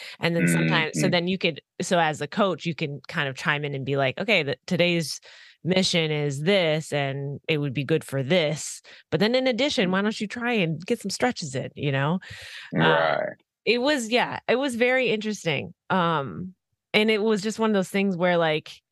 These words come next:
Speaker 1: it was such a small team where you and I, it's like, we know, we experienced something that other people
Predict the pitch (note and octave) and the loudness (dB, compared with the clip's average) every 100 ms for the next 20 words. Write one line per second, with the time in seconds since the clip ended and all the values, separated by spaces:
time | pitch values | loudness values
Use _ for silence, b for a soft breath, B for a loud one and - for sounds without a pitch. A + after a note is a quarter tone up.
0 | _ _ _ _ _ _ G3+ G3 F#3+ - | _ _ _ _ _ _ 0 2 0 0
1 | G#3 F#3+ G3 - F3 E3 E3 E3+ D#3+ A3 | 0 2 -2 0 0 2 -2 -4 -4 -2
2 | C#4+ G#3 F#3 E3 - - _ F3 D#3+ A3 | 0 2 4 2 -2 -8 _ -6 0 2
3 | G#3 F#3 F3+ E3+ A1 - - - F3 D3+ | 4 2 2 -2 -8 -8 -6 -2 -2 -4
4 | C#3 C#3+ F#3+ F3+ E3+ D#3+ F3 D#3+ G3 F#3+ | -6 0 2 4 4 2 -4 -2 0 0
5 | - - G#3 A3 A3 A3+ G3+ A3+ G#3+ D#3+ | -2 0 2 2 2 0 0 -2 0 0
6 | - F3+ E3 E3 - E3 - D#3 C#3+ C3 | 0 0 0 -2 -4 -8 -2 -2 -2 -4